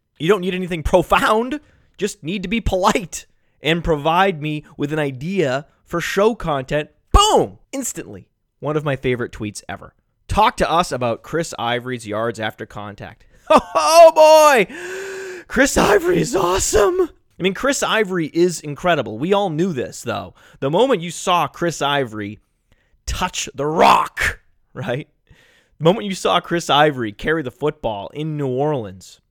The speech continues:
you knew, "Oh, yeah. Oh, this guy," right? He runs angry. You know those running backs that just run angry. And it's unquantifiable. You can't quantify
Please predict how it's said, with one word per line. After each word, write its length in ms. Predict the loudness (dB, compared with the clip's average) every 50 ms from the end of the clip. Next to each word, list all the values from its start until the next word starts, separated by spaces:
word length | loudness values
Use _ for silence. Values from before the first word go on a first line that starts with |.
| _ _ _ _ -8
you 200 | -4 -2 0 2
knew, 260 | 2 2 2 0 -4 _ _ _ _ _ _ _
"Oh, 160 | 0 2 2 2
yeah. 260 | 2 0 -2 -4 -8 -14 _ _ _ _ _ _ -6
Oh, 140 | -6 -4 -4
this 200 | -6 -8 -10 -10
guy," 300 | -10 -10 -10 -14 -20 _ _ _ _ _ _ _
right? 240 | -10 -8 -6 -6 -6
He 120 | -6 -4 0
runs 340 | 2 2 2 0 0 -2
angry. 540 | -2 -2 -2 -2 -4 -6 -10 -14 -16 -20 _ _ _ _ _ _ _ _ _
You 160 | -12 -8 -6
know 320 | 0 4 4 6 6 4 4
those 260 | 2 2 2 2 -2
running 300 | -4 -4 -4 -4 -4 -4
backs 240 | -6 -6 -6 -8 -12
that 80 | -14
just 160 | -16 -16 -18 _
run 220 | -6 -4 -2 -2 -2
angry. 400 | -4 -6 -8 -8 -12 -18 -20 _ _ _ _ _ _ _ -8
And 140 | -4 -4
it's 160 | -4 -4 -6 -8 _
unquantifiable. 1120 | -4 -4 -4 -4 -4 -2 -2 -2 -2 -2 -6 -6 -4 -2 0 2 2 2 2 -2 -6 -12 _ -16
You 100 | -16 -12
can't 320 | -8 -8 -8 -8 -8 _
quantify 840 | -6 -4 -2 -2 -2 -2 -4 -4 -2 -2 0 0 0 0 -2 -4 -6